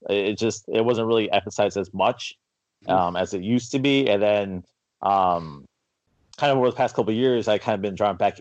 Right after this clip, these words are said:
Speaker 1: into it. So it's like I had to go really kind of dig in and do a lot more research, um, 'cause I know of names, but I don't really know, y-, you know, how their, how way they work and their matches. So it was, I enjoyed it. You know, kind of coming up with, with this was,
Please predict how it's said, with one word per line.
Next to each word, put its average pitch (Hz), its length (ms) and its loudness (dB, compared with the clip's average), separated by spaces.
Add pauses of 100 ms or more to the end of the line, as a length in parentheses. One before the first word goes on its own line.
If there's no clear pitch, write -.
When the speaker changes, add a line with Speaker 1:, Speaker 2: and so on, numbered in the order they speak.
Speaker 1:
into 123 400 -2
it. 69 140 -4
So 104 400 0
it's 98 160 0
like 104 120 0
I 107 120 4
had 113 140 2
to 104 40 -8
go 104 280 2
really 98 420 0
kind 104 200 -2
of 92 80 -4
dig 92 200 -2
in 107 180 2
and 90 140 -6
do 92 260 -4
a 98 80 -2
lot 98 220 2
more 120 260 0
research, 95 760 -6 (360)
um, 113 120 0
'cause 110 60 -8
I 147 80 0
know 160 220 0
of 123 240 -2
names, 139 480 0
but 113 160 0
I 107 80 0
don't 113 160 0
really 110 160 0
know, 104 480 2 (340)
y-, 101 160 -4
you 107 120 -6
know, 98 120 0
how 87 460 0
their, 98 180 -2 (160)
how 95 80 -2
way 101 200 0
they 90 100 -2
work 117 400 0
and 90 100 -6
their 85 80 -4
matches. 107 560 -2
So - 240 0
it 147 80 2
was, 156 340 -2
I 147 180 2
enjoyed 131 420 0
it. 87 280 -4
You 107 100 -8
know, 107 60 -4
kind 127 200 0
of 120 80 -2
coming 107 260 -2
up 104 220 0
with, 95 140 0
with 92 200 -4
this 101 260 -2
was, 90 440 -4